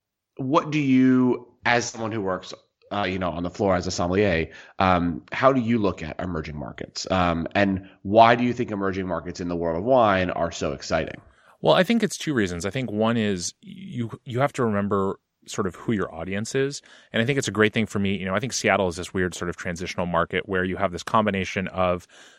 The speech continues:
Speaker 2: um, a lot of new money in Seattle. You have a lot of, um, people who want to get into wine but don't necessarily have a lot of experience with wine.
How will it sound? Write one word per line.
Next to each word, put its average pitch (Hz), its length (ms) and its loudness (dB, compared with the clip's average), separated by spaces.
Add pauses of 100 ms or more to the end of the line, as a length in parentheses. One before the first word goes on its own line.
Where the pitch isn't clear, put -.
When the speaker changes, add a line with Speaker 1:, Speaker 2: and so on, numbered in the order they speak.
(180)
Speaker 2:
um, 87 280 0
a 95 80 0
lot 98 320 2
of 95 200 -2 (120)
new 95 180 -6
money 98 300 -2
in 139 100 -6
Seattle. 135 580 2
You 98 80 -6
have 92 160 -4
a 90 40 -2
lot 87 320 2 (120)
of, 82 380 -4 (500)
um, 85 360 -6
people 117 260 0
who 101 380 -2 (340)
want 104 380 -2
to 147 120 -6
get 127 160 -2
into 131 200 -4
wine 120 380 2
but 92 100 -4
don't 101 200 0
necessarily 98 500 -2
have 92 140 -2
a - 20 -2
lot 82 160 0
of 80 60 -6
experience 110 560 -4
with 120 160 -6
wine. 123 340 0